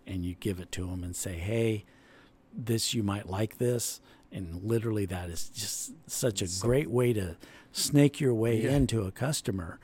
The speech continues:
Speaker 2: Yeah.
Speaker 1: And, um, that's why you should try this,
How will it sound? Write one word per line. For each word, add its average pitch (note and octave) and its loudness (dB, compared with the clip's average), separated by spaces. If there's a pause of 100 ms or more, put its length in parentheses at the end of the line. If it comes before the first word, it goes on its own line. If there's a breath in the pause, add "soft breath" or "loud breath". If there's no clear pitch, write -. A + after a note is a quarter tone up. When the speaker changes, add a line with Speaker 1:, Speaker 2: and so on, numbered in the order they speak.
(220 loud breath)
Speaker 2:
Yeah. F#2+ -8
Speaker 1:
And, A2 0
um, G2+ -4
that's G#2+ 0
why G#2 -2 (300)
you A2 0
should G#2+ -4
try A#2 0
this, F2 -6